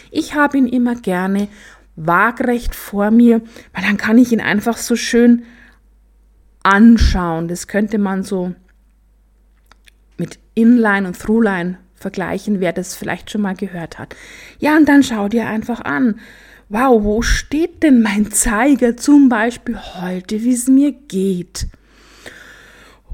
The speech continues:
Oh, ja, heute geht's mir irgendwie, bin ich ein bisschen grantig, bin ich ein bisschen lustlos. Oh, der steht heute bei minus drei.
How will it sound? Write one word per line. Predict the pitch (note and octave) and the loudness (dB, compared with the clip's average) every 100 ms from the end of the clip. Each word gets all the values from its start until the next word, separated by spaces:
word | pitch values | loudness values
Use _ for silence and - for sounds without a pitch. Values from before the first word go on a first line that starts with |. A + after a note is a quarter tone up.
| - | -10
Oh, | - C4 D4 D#4 D4+ D4 B3+ G#3 | 0 2 2 -2 -4 -8 -8 -6
ja, | A3 C4+ C4+ C4+ C4+ - | -2 -2 -2 -4 -8 -6
heute | A#3+ A#3+ - | -4 -4 -8
geht's | - A3 - A3+ | -10 -10 -8 -6
mir | A#3 | -4
irgendwie, | G#3 G3 A#3+ C4+ D4+ | -4 -2 0 0 0
bin | - G3 F#3 | -2 -2 -2
ich | |
ein | F#3 | -4
bisschen | F#3 F#3 G3 | -8 -8 -12
grantig, | - - - D#4 E4 - D#4 D4+ - | -10 -8 -6 -6 -8 -4 -4 -4 -10
bin | F#3 F#3+ | -8 -8
ich | |
ein | F#3 | -10
bisschen | F#3+ F#3 F3+ F#3+ | -12 -8 -6 -2
lustlos. | B3+ F4 - - C4+ C#4+ C#4+ - | 0 -2 -6 -10 -6 -4 -4 -6
Oh, | B3+ D#4 D#4+ D4 | -6 -6 -6 -6
der | C4+ | -8
steht | - - A#3+ B3 | -10 -6 -6 -6
heute | A3+ A#3 - | -6 -8 -8
bei | G#3 | -6
minus | G3 F#3+ G3+ G#3 G#3 - | -4 -2 -2 -4 -8 -12
drei. | - - D3+ D#3 | -12 -8 -6 -8